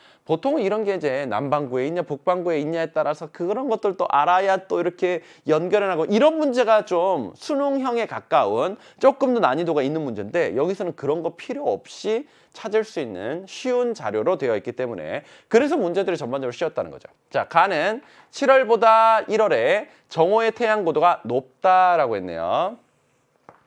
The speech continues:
자, 칠월보다 일월에, 지금 여기 보니까 가가 이거잖아요. 가.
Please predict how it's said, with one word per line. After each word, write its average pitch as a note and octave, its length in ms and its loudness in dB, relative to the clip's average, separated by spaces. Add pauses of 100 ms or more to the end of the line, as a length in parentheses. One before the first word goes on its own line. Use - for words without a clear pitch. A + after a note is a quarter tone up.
(460)
자, F2+ 240 -2
칠월보다 B3 1200 2
일월에, A#2 720 0 (220)
지금 F3 200 -2
여기 F#3+ 160 2
보니까 C#3+ 360 -2
가가 F3 460 2
이거잖아요. D3 640 -4
가. A2 480 -8